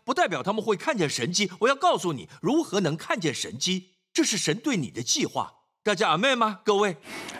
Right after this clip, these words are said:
Amen。首先，也是最重要的，我们需要确定耶稣挂在十字架上时也承担我们的疾病。我们知道他承担了我们的罪，大家都很确定，但他也把医治囊括在救赎中。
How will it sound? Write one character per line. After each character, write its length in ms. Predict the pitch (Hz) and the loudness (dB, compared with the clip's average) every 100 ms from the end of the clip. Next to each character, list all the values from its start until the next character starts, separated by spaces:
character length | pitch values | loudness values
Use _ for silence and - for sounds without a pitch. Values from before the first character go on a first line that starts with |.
| - _ | -16 _
Amen。 460 | - 214 294 226 117 _ _ _ - | -2 2 2 2 -2 _ _ _ -6
首 200 | - 185 | 0 2
先， 220 | 285 302 - | 2 -2 -4
也 120 | 190 | 0
是 160 | 185 254 | 2 2
最 160 | 269 294 | 0 0
重 200 | 302 247 | 0 0
要 160 | 294 | 0
的， 80 | 175 | 0
我 140 | 120 | -2
们 80 | 147 | -2
需 120 | 202 | 0
要 100 | 247 | 0
确 240 | 175 311 254 | 0 0 0
定 240 | 320 208 - | 2 0 -2
耶 200 | 226 285 | 0 0
稣 380 | 269 294 302 277 - _ _ _ _ _ _ | 0 0 0 0 -8 _ _ _ _ _ _
挂 240 | - 330 180 | 0 2 2
在 160 | 175 | 0
十 200 | 139 190 | 0 0
字 120 | 226 294 | 0 0
架 160 | 302 | 0
上 160 | 220 185 | 2 0
时 260 | - 139 - | 0 -4 0
也 140 | 180 | 0
承 200 | 156 185 | 2 0
担 180 | 240 285 | 0 0
我 140 | 226 123 | -2 -4
们 80 | |
的 80 | 170 | -2
疾 240 | 180 - 143 | -2 -2 -4
病。 220 | 262 165 - | -4 -4 0
我 120 | 202 | 0
们 80 | 233 | 0
知 140 | 320 | 0
道 140 | 330 | 0
他 120 | 214 214 | 2 0
承 220 | - 214 | -2 0
担 100 | 269 | 0
了 80 | 240 | 0
我 160 | 117 | -4
们 80 | 175 | -4
的 120 | 170 | -2
罪， 200 | 180 285 - - | 0 0 -2 -4
大 100 | 247 | -2
家 120 | 233 | 0
都 160 | 254 262 | 0 -2
很 140 | 180 | -2
确 200 | - 247 | -2 0
定， 220 | 180 220 - _ _ | 0 -4 -8 _ _
但 140 | - 254 | -2 0
他 100 | 247 | 2
也 160 | 220 | 0
把 140 | 302 160 | 0 0
医 200 | 208 330 | 2 0
治 200 | 311 190 | 2 0
囊 260 | 135 135 | 0 -2
括 540 | 254 302 269 - _ _ _ _ - | -2 2 2 0 _ _ _ _ -2
在 140 | 202 | 0
救 340 | - - 339 | 2 2 2
赎 380 | - - - 110 | 0 -6 -6 -4
中。 280 | 160 233 220 | 0 0 -2